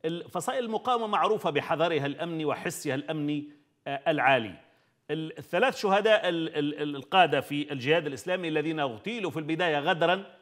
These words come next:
هذا يمكن يف-، يمكن فهمه لأن العملية كانت مفاجئة. لكن كيف يمكن فهم ال-، الثلاثة الآخرين الذين اغتيلوا في منازلهم، رغم أنه كان يفترض بنظر البعض أن يكون هناك ال-،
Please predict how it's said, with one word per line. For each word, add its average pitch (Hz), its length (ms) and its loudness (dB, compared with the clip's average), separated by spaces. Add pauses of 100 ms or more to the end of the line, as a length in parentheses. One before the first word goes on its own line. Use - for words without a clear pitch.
هذا 233 220 2
يمكن 240 360 0
يف-، - 280 0
يمكن 214 420 -4
فهمه 208 360 0
لأن 214 200 -2
العملية 185 400 4
كانت 180 340 0
مفاجئة. 107 520 0 (500)
لكن 226 340 0
كيف 269 340 0
يمكن 247 480 2
فهم 226 520 4 (560)
ال-، 190 220 -4
الثلاثة 220 540 4
الآخرين 220 840 -2 (400)
الذين 185 320 0
اغتيلوا 190 480 -2
في 190 140 -6
منازلهم، 190 640 -4
رغم 226 220 -8
أنه 254 280 -6 (300)
كان 233 180 2
يفترض 208 560 2
بنظر 185 320 2
البعض 190 380 4 (400)
أن 170 80 0
يكون 180 300 -2
هناك 185 300 -2
ال-، 165 200 0